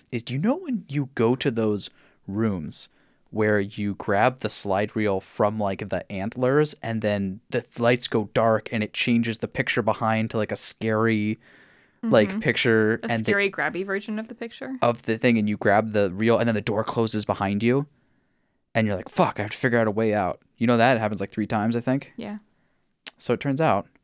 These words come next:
Speaker 1: super badass mode, you can put a, uh, probe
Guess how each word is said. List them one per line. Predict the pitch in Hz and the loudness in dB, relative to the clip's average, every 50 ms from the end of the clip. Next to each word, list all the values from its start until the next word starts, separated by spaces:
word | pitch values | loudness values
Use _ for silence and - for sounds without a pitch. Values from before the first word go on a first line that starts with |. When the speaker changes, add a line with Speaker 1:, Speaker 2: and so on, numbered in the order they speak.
| _ _ _ | _ _ _
Speaker 1:
super | - - - - 160 156 - 139 | -6 -2 0 0 0 0 -2 0
badass | 117 117 110 104 98 98 98 - - | 2 4 4 4 2 2 0 -2 -2
mode, | 117 101 95 95 101 120 - _ _ _ _ _ | -2 -2 0 -2 -2 -4 -8 _ _ _ _ _
you | - 113 127 151 | -6 -2 -2 -2
can | 147 - 160 135 | 0 -2 -6 -2
put | - - 170 160 120 120 117 - _ _ _ _ _ _ _ _ | 2 4 4 4 4 2 0 -6 _ _ _ _ _ _ _ _
a, | 113 113 104 104 101 98 95 98 113 - _ _ _ _ _ _ _ _ | 0 0 2 2 2 0 0 -2 -4 -6 _ _ _ _ _ _ _ _
uh, | 113 104 101 95 98 - - _ | 2 4 4 4 2 0 -6 _
probe | _ - - 147 151 139 101 92 92 107 | _ 0 2 4 4 4 4 2 -2 -6